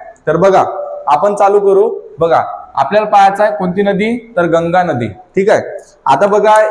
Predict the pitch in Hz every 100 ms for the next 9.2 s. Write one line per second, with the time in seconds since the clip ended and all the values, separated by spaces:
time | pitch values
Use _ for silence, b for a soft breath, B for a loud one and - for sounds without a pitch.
0 | - 170 170 226 208 196 202 208 190 196
1 | 196 196 185 196 196 180 180 190 190 185
2 | - 202 190 185 202 160 104 - - _
3 | _ - 117 160 185 208 208 220 220 202
4 | 190 180 175 160 127 104 95 - _ _
5 | _ _ _ _ _ _ - 143 156 -
6 | 180 196 220 214 214 202 - 202 190 190
7 | 190 170 143 165 175 190 190 185 185 190
8 | 185 170 185 180 180 185 180 180 170 175
9 | -